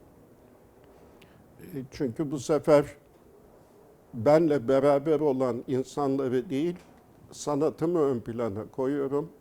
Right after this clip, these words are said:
Speaker 2: Hey, ben seçilmiş insanım, ben sanatçıyım, onun için ben her şeyi,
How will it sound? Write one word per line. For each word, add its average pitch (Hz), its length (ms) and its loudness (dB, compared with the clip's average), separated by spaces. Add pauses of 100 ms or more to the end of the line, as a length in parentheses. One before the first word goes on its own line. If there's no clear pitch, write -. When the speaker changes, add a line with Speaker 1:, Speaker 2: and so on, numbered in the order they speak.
(460)
Speaker 2:
Hey, 147 300 -2
ben 135 180 2
seçilmiş 143 680 -4
insanım, 147 640 -4
ben 135 180 -2
sanatçıyım, 143 960 -4
onun 135 180 -4
için 143 320 -10
ben 120 200 -4
her 135 200 -6
şeyi, 123 400 -10